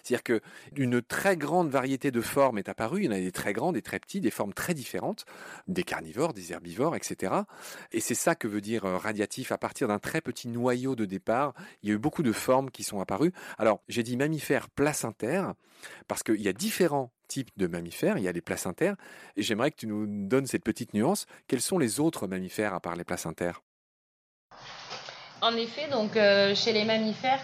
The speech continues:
Speaker 2: tu as la grande majorité qui est placentaire, où donc, du coup, bah, le placenta va clairement intervenir dans le développement de l'embryon. Mais tu as aussi des mammifères tels que les marsupiaux,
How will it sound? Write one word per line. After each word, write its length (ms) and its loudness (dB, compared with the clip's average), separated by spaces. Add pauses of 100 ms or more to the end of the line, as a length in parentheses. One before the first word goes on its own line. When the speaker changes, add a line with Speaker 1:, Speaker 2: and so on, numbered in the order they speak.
Speaker 2:
tu 220 0
as 460 4
la 160 4
grande 180 0
majorité 560 -2
qui 120 -2 (100)
est 60 -4 (360)
placentaire, 640 4
où 40 -2
donc, 200 -2
du 80 -6
coup, 140 -6
bah, 100 4
le 120 2
placenta 640 2
va 160 4
clairement 420 2
intervenir 560 2
dans 120 -4
le 80 -6
développement 520 0
de 100 -2
l'embryon. 580 -2 (400)
Mais 80 2
tu 100 -2
as 60 4
aussi 260 -2
des 100 -2
mammifères 680 -2
tels 160 0
que 100 -2
les 140 0
marsupiaux, 800 0